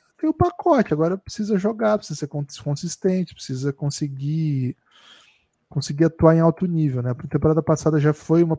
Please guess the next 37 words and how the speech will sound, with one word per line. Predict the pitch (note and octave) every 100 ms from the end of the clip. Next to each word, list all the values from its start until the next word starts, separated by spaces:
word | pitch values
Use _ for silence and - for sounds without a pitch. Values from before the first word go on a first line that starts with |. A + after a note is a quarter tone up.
| D#3 D#3+
uma | C#3+
temporada | C#3 C#3 C#3
que | C3+
ele | C3+
jogou | C3 C3
todos | B2+ C3+ B2+
os | D#3
jogos, | D3 C#3+ E3 G3+ - _ _ _ _ _ -
e | A#2+
tinha | B2+
tido | - B2+
muitos | C3+ C#3
problemas | C3+ B2+ A#2+ -
físicos | A#2+ D3+ C3+ A#2 A2
na | G#2+
segunda, | B2 A2 A2+ F3 D3
né? | C3
Na |
primeira | B2 C#3+ D3
ele | D#3
jogou | D#3+
bastante | E3 E3+ C3+ C3+
também, | - A#2
mas | A#2+
na |
segunda | - B2+ B2+
ele | B2
teve | B2+
bastante | A#2+ A#2+ C3
problemas | - B2 A#2+ -
físicos. | D3 D3+ D3+ F3+ - _ _ _ _ _ _ -
Jogou | D3 D3
os | D3
oitenta | D#3 D#3 D3+
e |
dois | D3+ D#3 D#3+
jogos | E3+ F3 F#3 F#3+ G#3 -